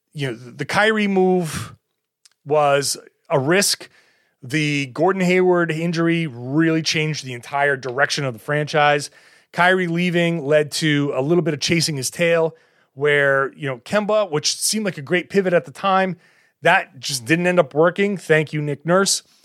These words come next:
And the, you know, the, the, the pivots, the Tristan Thompson signing, the, the response,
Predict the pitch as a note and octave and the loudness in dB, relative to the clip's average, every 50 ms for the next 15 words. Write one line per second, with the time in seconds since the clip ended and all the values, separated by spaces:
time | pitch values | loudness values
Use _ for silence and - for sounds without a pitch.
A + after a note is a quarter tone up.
0 | _ _ _ _ _ - E3 D#3 D#3 D#3 D#3 D#3 D3+ D3+ D3 A#2+ - - _ D3 | _ _ _ _ _ 0 2 4 4 4 4 2 2 0 -4 -8 -14 -20 _ -8
1 | D3 D#3 D#3 D#3 C#3+ C#3 D#3 D3+ D3+ D3 C#3+ C3 C#3+ C3 - _ _ C#3 C3 - | -6 -6 -4 -4 -6 -8 -8 -6 -4 -2 -2 -4 -6 -12 -18 _ _ -12 -12 -6
2 | _ - D3+ - - - C4+ B3 A3 G3 - - - - D3+ D#3+ D#3 D3+ D3 - | _ -2 -2 0 2 2 4 4 4 2 2 0 -2 -2 -4 -4 -4 -4 -6 -8
3 | _ _ _ _ _ - F3+ - E3 F3 - F3 F#3+ G#3 G#3 D#3+ - D#3 - - | _ _ _ _ _ -4 -4 -2 -2 0 2 2 4 4 4 2 -2 -2 2 2
4 | D3 C3+ B2+ A#2 A#2+ B2 C#3 C3+ C3 B2+ C#3+ C#3+ C#3+ C3 - - _ _ _ _ | 4 4 2 0 -2 0 0 0 0 2 0 2 2 0 -2 -8 _ _ _ _
5 | _ _ - D#3 D#3 - - - - - F#3 G3 G#3 G#3 - - - - - | _ _ -2 0 0 0 0 -2 0 0 2 2 2 0 -2 -2 -4 -4 -4